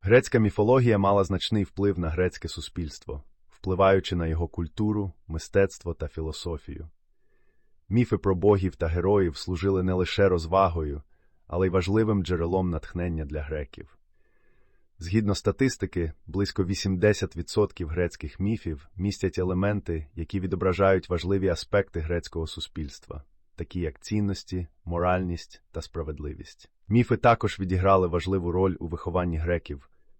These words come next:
передаючи їм традиції та історію свого народу. Наприклад, міф про Геракла відображає важливість сили та відданості, які були високо цінувані в грецькому суспільстві.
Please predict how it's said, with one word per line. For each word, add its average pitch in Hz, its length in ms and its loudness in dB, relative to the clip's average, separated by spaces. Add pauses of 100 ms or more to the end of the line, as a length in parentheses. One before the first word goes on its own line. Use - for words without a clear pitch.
передаючи 104 640 2
їм 95 200 0
традиції 92 680 -2
та 82 160 -4
історію 85 580 -2
свого 80 360 -6
народу. 78 480 -8 (760)
Наприклад, 107 500 2
міф 104 240 4
про 95 180 0
Геракла 92 680 2 (180)
відображає 98 640 4
важливість 92 540 0
сили 101 340 -2
та - 140 -4
відданості, 78 800 -6 (140)
які 85 240 -6
були 90 240 -2
високо 87 460 -4
цінувані 80 600 -6
в 71 40 -10
грецькому 76 560 -8
суспільстві. - 800 -14